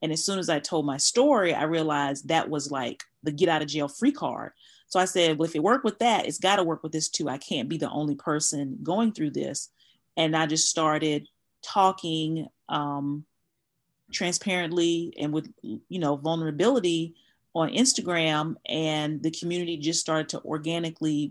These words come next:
build around that. And I think, think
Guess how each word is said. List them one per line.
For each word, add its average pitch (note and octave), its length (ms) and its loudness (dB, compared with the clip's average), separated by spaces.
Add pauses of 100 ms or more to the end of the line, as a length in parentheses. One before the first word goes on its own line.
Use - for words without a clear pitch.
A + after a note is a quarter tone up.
(120)
build D#3+ 320 2
around G3+ 500 2
that. C#3+ 380 -2 (460)
And D#3+ 180 0
I D#3+ 80 2
think, E3 540 -6 (920)
think D#3+ 280 -4